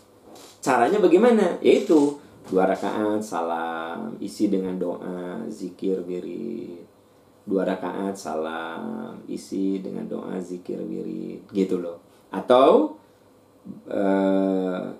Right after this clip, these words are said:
dua rakaat salam, dua rakaat salam, dua rakaat salam. Akhiri dengan doa. Apapun doanya bebas, ya. Karena apa? Yang namanya sholat duha itu sholat yang dilakukan oleh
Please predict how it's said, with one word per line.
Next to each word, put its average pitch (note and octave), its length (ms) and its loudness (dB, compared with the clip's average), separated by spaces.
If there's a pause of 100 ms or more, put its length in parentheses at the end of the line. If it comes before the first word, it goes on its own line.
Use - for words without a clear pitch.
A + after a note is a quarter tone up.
dua A2+ 240 6
rakaat B2+ 400 2
salam, F#2 480 0
dua F2+ 80 2
rakaat A2 400 -2
salam, F#2 400 -2
dua F#2 160 0
rakaat A#2 320 -4
salam. A2 320 2 (1900)
Akhiri G2+ 400 0
dengan F2+ 240 -2
doa. - 320 -10 (160)
Apapun A2 480 -4
doanya F#2 400 -6
bebas, - 560 -16
ya. - 240 2 (1300)
Karena B2+ 400 4
apa? G#2 480 -2
Yang A2 240 4
namanya G#2+ 400 0
sholat G2 400 0
duha F2+ 240 -2
itu E3+ 560 0 (520)
sholat G#2+ 720 4
yang B2 560 2
dilakukan G#2 800 2
oleh G2+ 160 0